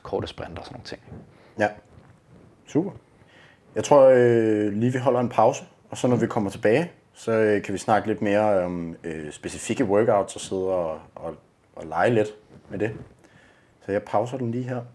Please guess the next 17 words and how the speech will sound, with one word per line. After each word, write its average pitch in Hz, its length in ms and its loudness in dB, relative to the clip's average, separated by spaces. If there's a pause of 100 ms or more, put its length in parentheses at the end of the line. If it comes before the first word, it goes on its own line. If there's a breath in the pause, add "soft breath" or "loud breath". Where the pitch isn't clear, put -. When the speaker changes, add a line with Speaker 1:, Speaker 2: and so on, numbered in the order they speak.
(200)
Speaker 2:
Så - 160 -2
er 117 80 6
der 110 120 2
trykket 117 400 0
på, 101 280 -2
øh, 92 260 -2 (140)
på - 100 -6
play 107 220 2
igen, 113 280 2
og 104 100 0
vi 107 160 0
er 92 300 -2 (100)
tilbage 92 460 0
fra 98 200 -6
pause. 117 440 2 (920 loud breath)
Thomas, 107 460 2
øh, 98 640 2